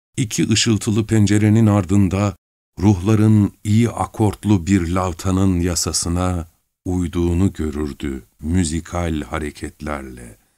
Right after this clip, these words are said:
Bir tacın etrafında ki üstünde imparator, şanına yakışır bir ihtişamla diyarın hükümdarı otururdu. İnci ve yakut kaplı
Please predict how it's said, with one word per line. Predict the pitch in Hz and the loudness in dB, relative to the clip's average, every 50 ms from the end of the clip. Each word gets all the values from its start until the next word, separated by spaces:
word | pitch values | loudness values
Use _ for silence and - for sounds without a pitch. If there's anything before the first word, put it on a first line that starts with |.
| _ _ _ _ _ _ _ _ _ - - | _ _ _ _ _ _ _ _ _ -14 -6
Bir | 80 90 113 107 82 80 | 0 4 4 4 2 0
tacın | - 82 85 85 80 78 85 80 | -6 -6 -4 -4 -4 -2 -2 -2
etrafında | 80 78 76 - - - 80 78 78 71 - - 78 78 76 73 85 85 78 71 67 _ _ _ _ _ _ _ _ _ _ _ _ - | -2 -4 -6 -8 -8 -8 -6 -6 -6 -8 -8 -10 -8 -8 -8 -6 -6 -8 -8 -10 -14 _ _ _ _ _ _ _ _ _ _ _ _ -14
ki | - - - 101 98 95 90 80 - - | -8 0 2 2 2 2 0 -2 -6 -6
üstünde | - 92 85 - - - - 101 95 87 87 82 95 92 92 92 85 85 _ _ _ _ _ _ _ _ _ _ _ _ - | -6 -4 -2 -4 -4 -2 0 0 0 0 0 0 0 0 0 -2 -4 -6 _ _ _ _ _ _ _ _ _ _ _ _ -2
imparator, | 101 101 92 80 76 - 92 90 87 90 - - - 90 92 98 90 82 78 73 - - _ _ _ _ _ _ _ _ _ _ _ - | 0 0 0 0 -2 -2 -2 -2 -2 -2 -4 -2 0 2 2 2 2 0 -4 -8 -14 -20 _ _ _ _ _ _ _ _ _ _ _ -10
şanına | - - - 98 87 85 80 78 80 85 85 | -6 -2 -2 0 0 0 0 -2 -2 -2 -2
yakışır | 82 82 82 - - 80 - - 107 113 104 82 | -2 -4 -4 -6 -6 -6 -4 -2 -2 -2 -2 -2
bir | 87 90 78 | -4 -6 -6
ihtişamla | 85 80 - - 90 78 - - 98 98 98 87 78 73 71 69 65 64 62 _ _ _ _ _ _ _ _ _ _ _ - | -6 -8 -8 -10 -10 -10 -8 -4 -2 -2 0 0 -2 -4 -6 -8 -10 -12 -14 _ _ _ _ _ _ _ _ _ _ _ -4
diyarın | 78 92 95 104 101 98 95 92 87 92 95 92 85 73 | 0 2 4 4 4 2 0 0 0 0 0 0 -2 -4
hükümdarı | 67 - 95 85 - - 87 82 78 76 78 80 78 73 80 | -6 -8 -8 -8 -6 -4 -4 -4 -4 -4 -4 -6 -6 -4 -2
otururdu. | 98 101 78 67 - - 78 67 67 64 62 58 - 60 58 55 - _ _ _ _ _ _ _ _ _ _ _ _ _ _ _ _ _ _ _ _ _ _ _ _ _ _ _ _ _ - | -2 -2 -2 -4 -8 -10 -10 -10 -10 -12 -16 -18 -18 -18 -18 -18 -20 _ _ _ _ _ _ _ _ _ _ _ _ _ _ _ _ _ _ _ _ _ _ _ _ _ _ _ _ _ -2
İnci | - 127 135 131 131 131 107 123 143 135 107 | 2 4 4 6 4 4 2 2 0 0 2
ve | 107 120 | 2 4
yakut | 120 110 92 104 107 107 104 101 - - 123 107 - - | 4 4 4 4 4 2 2 0 -2 -6 -6 -6 -8 -10
kaplı | - 90 80 80 _ - - 82 85 82 78 69 | -8 -8 -8 -8 _ -12 -6 -4 -4 -4 -4 -8